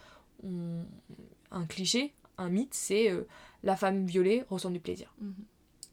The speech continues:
Speaker 1: Donc, euh, ça, c'est intéressant à étudier et c'est ce que je fais dans ma troisième partie de, de mémoire.
Speaker 2: Ok. Est-ce que tu as réussi ou est-ce que t'as déjà eu envie de faire des parallèles entre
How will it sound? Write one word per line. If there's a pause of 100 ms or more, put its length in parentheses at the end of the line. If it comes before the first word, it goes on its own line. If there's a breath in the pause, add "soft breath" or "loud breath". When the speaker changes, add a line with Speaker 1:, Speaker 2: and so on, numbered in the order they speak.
(140)
Speaker 1:
Donc,
euh,
ça,
c'est
intéressant
à
étudier
et
c'est
ce
que
je
fais
dans
ma
troisième
partie
de, (800 loud breath)
de
mémoire. (240)
Speaker 2:
Ok. (220)
Est-ce
que
tu
as
réussi
ou
est-ce
que
t'as
déjà
eu
envie
de
faire
des
parallèles
entre